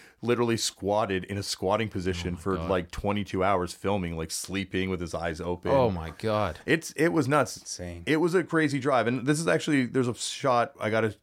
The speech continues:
Speaker 1: give this guy, uh, pay respects to him, but Wayne, uh, Van Dyke, who died in the ring shortly after we filmed. He, there, we did some shooting with him too, but it didn't make the shot, show. But there's one part where Austin's walking with his arm around him when we're going to a Cracker Barrel.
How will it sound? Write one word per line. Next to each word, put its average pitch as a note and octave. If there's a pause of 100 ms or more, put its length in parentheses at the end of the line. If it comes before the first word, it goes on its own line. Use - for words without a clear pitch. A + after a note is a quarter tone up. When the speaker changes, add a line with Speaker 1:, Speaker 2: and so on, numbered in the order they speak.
Speaker 1:
give G2+
this G#2+
guy, F#2+ (140)
uh, G2+
pay G#2+
respects G#2
to A2
him, F#2+
but F#2+
Wayne, A2 (360)
uh, G2
Van G2 (180)
Dyke, F2+
who G2+
died G#2
in G#2
the G2
ring F#2+
shortly F#2+
after F2+
we F2
filmed. E2+
He, G2
there, G2
we G#2+
did A2
some G#2
shooting F#2+
with F#2
him F2
too, G2
but F#2+
it F2+
didn't F#2
make F2
the F#2
shot, F2+ (340)
show. A2
But G2
there's G2
one G#2+
part G2
where F#2+
Austin's F#2
walking F2
with F2+
his F2
arm F2
around F2+
him F2
when F2
we're F2
going F2
to F2+
a E2
Cracker F2+
Barrel. E2+